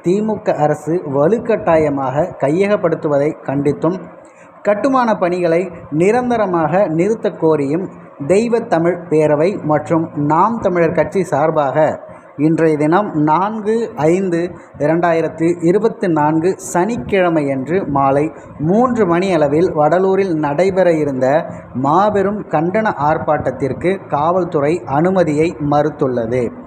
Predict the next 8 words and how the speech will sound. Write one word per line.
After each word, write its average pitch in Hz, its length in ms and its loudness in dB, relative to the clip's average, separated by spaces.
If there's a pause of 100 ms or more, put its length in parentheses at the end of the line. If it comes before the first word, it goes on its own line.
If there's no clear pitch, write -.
(460)
நாம் 202 320 0
தமிழர் 220 300 0
கட்சி 202 360 0
நிர்வாகிகளையும் 170 960 0 (340)
தெய்வத்தமிழ் 196 840 0 (100)
பேரவை 175 560 2
தலைவர்களையும் 170 920 0
வீட்டிலேயே 180 920 0